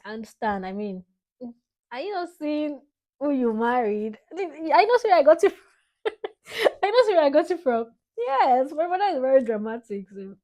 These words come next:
that's it. Thank you for trying to make me be in check with my emotions, to always not put crying at the forefront, like, everything you want to cry, everything you want to cry,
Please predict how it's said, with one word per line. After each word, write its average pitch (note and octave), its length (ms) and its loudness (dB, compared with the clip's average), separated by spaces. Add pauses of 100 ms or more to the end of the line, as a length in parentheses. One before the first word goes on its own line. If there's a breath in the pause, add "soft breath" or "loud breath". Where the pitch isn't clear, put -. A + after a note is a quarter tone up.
(180)
that's G#3+ 200 -18
it. F#3 160 -14 (300 soft breath)
Thank A#3+ 200 -6
you A3+ 60 -4
for F#3 320 -8 (400)
trying G#3+ 280 -2 (120)
to E3 260 -12
make F#3 320 -8
me F3+ 300 -10 (380)
be F#3+ 80 -10
in G3+ 160 -10
check F#3 340 -6
with F#3 100 -10
my F3 120 -8
emotions, E3+ 840 -10 (1040)
to F3+ 280 -8 (480)
always G3+ 400 -2
not F#3 220 -6
put - 240 -16
crying D#3+ 500 -8 (160)
at E3+ 180 -10
the D#3+ 80 -12
forefront, F3 680 -6
like, D#3 360 -14
everything F3+ 440 -8
you D3 40 -12
want F3 180 -10
to - 60 -20
cry, F3 240 -6
everything F3+ 280 -12
you D#3+ 60 -12
want E3+ 140 -12
to - 60 -20
cry, E3 360 -10